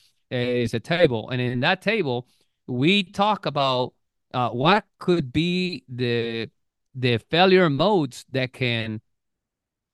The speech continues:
that, you know, problems that could happen that can derail. And then we talk about what is the probability that that would happen. If that happens, what is the impact? And do we have processes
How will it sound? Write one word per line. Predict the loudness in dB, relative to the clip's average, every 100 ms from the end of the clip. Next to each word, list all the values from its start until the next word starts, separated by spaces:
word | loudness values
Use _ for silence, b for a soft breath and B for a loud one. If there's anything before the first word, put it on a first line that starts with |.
| -8
that, | -4 -4 -2
you | -4
know, | -2 -6 _ _ _ _ _ 0
problems | 2 4 0 0
that | 0 -2
could | -4
happen | 2 0 2 -4
that | -4
can | -4 0
derail. | 0 4 6 6 4 0
And | -2
then | 0
we | -2
talk | 0 -2 0
about | 0 0 0
what | -2
is | -2
the | 0
probability | 0 2 2 4 4 2
that | 0 -2
that | -2
would | -2
happen. | -4 -4 -6 0
If | 0 2
that | 0 2
happens, | -2 0 -2 -4 -6 b
what | 0 2
is | 4
the | 4 4
impact? | 2 2 -2 -4 b b -2
And | 0
do |
we | 2 2
have | 2 -2
processes | -4 -4 -2 -4 -2 -2 -4